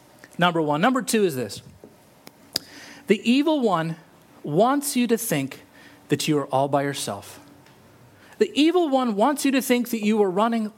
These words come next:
all by yourself. Famous sailor several years ago from Time magazine, an article about a guy named W. Wallace,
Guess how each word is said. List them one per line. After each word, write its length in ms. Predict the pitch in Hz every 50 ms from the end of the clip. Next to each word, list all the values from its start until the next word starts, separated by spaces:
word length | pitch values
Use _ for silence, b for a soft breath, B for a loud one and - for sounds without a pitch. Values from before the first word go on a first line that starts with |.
| -
all 600 | - 185 190 208 220 226 226 220 226 226 214 - - _ _ _ _ -
by 160 | - 160 165
yourself. 760 | 170 160 147 135 - - - - 127 117 123 - - - - - - - - - - - - B B B B B B B B B B B B B B B B B B B B B B B B B
Famous 360 | - - 196 190 190 180 160
sailor 720 | - - - - - - - 185 180 180 156 143 131 123 123
several 300 | - - 175 160 151 156
years 240 | 151 156 156 151 143
ago 300 | 165 143 151 143 143 139
from 180 | - - 151 135
Time 320 | - - 165 165 165 156
magazine, 520 | 147 147 147 139 139 123 135 147 151 143
an 100 | 131 123
article 360 | 143 143 147 151 147 - 151 139
about 220 | 127 139 135 131
a 60 | 131
guy 140 | 127 139 135
named 220 | 135 139 131 123
W. 300 | 120 147 139 139 147 143
Wallace, 640 | 139 123 131 135 131 123 120 120 110 - - - B